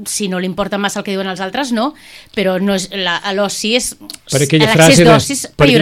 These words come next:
Speaker 1: pejoratiu.
Speaker 2: frase de que, "Ai, quina vida, carai, no sé què, carai",
Speaker 1: Claro.
Speaker 2: cada dos per tres, Carai, quina vida, carai, mira, ara ets aquí, ara no sé què, ara sopes amb no sé què, te'n vas d'excursió, no sé quantos.
Speaker 1: Eh, però per això té una
Speaker 2: L'entorn
Speaker 1: mirada
Speaker 2: social té, té un punt, vaja, no sé si amb una certa enveja de,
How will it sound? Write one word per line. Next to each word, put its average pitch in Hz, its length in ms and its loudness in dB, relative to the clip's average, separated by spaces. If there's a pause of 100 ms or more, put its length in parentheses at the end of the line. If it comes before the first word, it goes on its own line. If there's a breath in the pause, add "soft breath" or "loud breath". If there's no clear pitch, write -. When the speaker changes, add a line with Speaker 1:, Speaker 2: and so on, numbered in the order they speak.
Speaker 1:
pejoratiu. 147 120 0
Speaker 2:
frase 156 180 2
de 139 100 0
que, 180 80 -2
"Ai, 202 240 -2
quina 196 240 0
vida, 175 400 0
carai, 165 380 -6
no 156 100 -6
sé 147 160 -8
què, 135 220 -8
carai", 147 240 -8
Speaker 1:
Claro. 151 120 -8
Speaker 2:
cada 147 140 -6
dos 131 160 -6
per 120 160 -6
tres, 123 300 -6
Carai, 170 340 -8
quina 156 200 -8
vida, 160 260 -10
carai, 170 360 -16
mira, 165 220 -14
ara 156 100 -12
ets 139 140 -14
aquí, 185 280 -10
ara 156 180 -10
no 139 100 -10
sé 139 160 -12
què, 165 160 -10
ara 139 80 -10
sopes 139 300 -8
amb 143 100 -6
no 139 80 -6
sé 139 160 -4
què, 156 100 -6
te'n 139 140 -8
vas 131 160 -8
d'excursió, 131 460 -8
no 143 60 -10
sé 135 120 -6
quantos. 160 400 -12 (1080 soft breath)
Speaker 1:
Eh, 233 360 -4
però 240 160 2
per 202 100 -4
això - 220 -2
té 233 80 0
una 226 160 4
Speaker 2:
L'entorn 226 160 6
Speaker 1:
mirada 233 140 4
Speaker 2:
social 160 480 2
té, 170 180 2
té 151 100 0
un 139 140 0
punt, 139 380 0
vaja, 139 200 0
no 123 100 0
sé 143 140 0
si 127 140 -2
amb 107 140 -4
una 110 120 -4
certa 123 280 -2
enveja 117 420 0
de, 247 80 -10